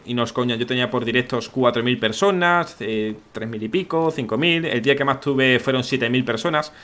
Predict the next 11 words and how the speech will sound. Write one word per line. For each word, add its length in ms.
Estaba 300
ganando 320
diariamente 760
ciento 300
cincuenta, 400
doscientos 360
euros 380
solo 240
con 100
anuncios, 540
¿vale? 260